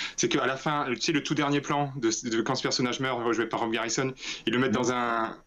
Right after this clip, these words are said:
Speaker 1: un body bag et ils referment.
Speaker 2: Mhm.
Speaker 1: C'est une référence au fait que dans Karate Kid un, euh, on l'entend en arrière-plan crier : « Put him in a body bag, put him in a body bag ! » Tu sais, quand Johnny
Speaker 2: Ah oui, oui, oui.
Speaker 1: arrive face à Daniel. Et donc c'était une référence à ce, à cette scène-là, quoi.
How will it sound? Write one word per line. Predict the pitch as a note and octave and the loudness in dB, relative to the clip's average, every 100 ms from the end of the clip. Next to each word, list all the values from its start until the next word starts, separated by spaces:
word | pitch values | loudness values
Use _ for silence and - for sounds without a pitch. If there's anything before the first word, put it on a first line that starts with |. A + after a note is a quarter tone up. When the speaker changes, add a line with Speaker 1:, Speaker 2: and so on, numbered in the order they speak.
| - | -2
Speaker 1:
un | A#2+ | 0
body | A#2 A2 | 2 2
bag | C3+ D3 | 0 0
et | A2 | 0
ils | |
referment. | G#2 A2 E3+ E3 A2 - - - - - | 0 0 0 2 0 -4 -20 -18 -16 0
Speaker 2:
Mhm. | G#2+ | 2
Speaker 1:
C'est | A#2 C3+ | 2 0
une | |
référence | C3 C3+ D#3 D#3 | 0 0 -2 -2
au | D#3+ | 0
fait | D#3 | 0
que | D#3 | 0
dans | C#3 | -2
Karate | C3+ C3+ B2+ C#3 | 0 -2 -2 -2
Kid | C3+ B2 | -2 -2
un, | C#3+ D3+ D#3+ C3+ - | 0 2 2 0 0
euh, | A#2+ A#2+ A#2+ | 2 2 2
on | |
l'entend | B2+ B2+ C#3+ | 0 0 0
en | C3 | 0
arrière-plan | B2+ B2+ D3+ | -2 -2 -2
crier : « | D#3 C3 | 2 0
Put | - C4 G#3 | 2 0 2
him | B3 A#3 | 2 2
in | |
a | A3 | 2
body | G#3+ G#3+ | 2 0
bag, | G#3+ A3+ G#3+ E3 | 0 2 0 0
put | A#3+ A#3 | -4 -2
him | A3+ | 2
in | |
a | G#3+ | 2
body | G#3+ G3+ | 2 0
bag ! » | G#3+ A3 F#3 - - | 0 2 0 -2 -4
Tu | - | 0
sais, | E3 | 2
quand | E3 C3+ C3 B2+ B2 | 2 2 2 2 0
Johnny | C#3+ C#3+ C#3+ | 2 4 4
Speaker 2:
Ah | |
oui, | C3+ C#3+ | 6 6
oui, | C#3 C#3 | 6 6
oui. | C3 C#3 - - - D3 | 2 -4 -12 -14 -14 -6
Speaker 1:
arrive | B2+ C#3 | -4 -4
face | - - C3+ | -4 -4 0
à | |
Daniel. | B2 C3+ D3 B2+ - - - - | 0 2 0 -2 -8 -12 -12 -4
Et | B2+ | 2
donc | C#3+ | 2
c'était | C3 D3+ | 4 2
une | C#3+ | 2
référence | C#3 C#3+ D3 | 0 0 0
à | D3+ | 0
ce, | C#3+ B2+ B2+ | 2 2 2
à | |
cette | B2+ C3+ | 0 -2
scène-là, | C3+ C3 C#3 | 0 -2 -2
quoi. | A#2 | -6